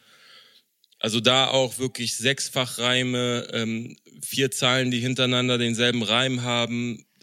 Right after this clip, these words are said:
die aber trotzdem eine Tiefe haben und erzählen, wo denn wirklich dieser Knackpunkt bei der ganzen Geschichte war.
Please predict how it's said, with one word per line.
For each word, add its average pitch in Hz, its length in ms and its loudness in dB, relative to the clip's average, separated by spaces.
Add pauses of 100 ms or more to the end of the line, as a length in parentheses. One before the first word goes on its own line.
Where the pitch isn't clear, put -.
die 117 140 0
aber 117 180 2
trotzdem 127 440 -2
eine 117 180 -2
Tiefe 143 480 -4
haben 139 260 0
und 120 120 -2
erzählen, 131 600 0
wo 123 120 2
denn 123 260 0
wirklich 127 300 -4
dieser 113 200 -2
Knackpunkt 120 680 -2
bei 110 120 2
der 107 100 4
ganzen 107 300 -2
Geschichte 104 420 0
war. 113 240 0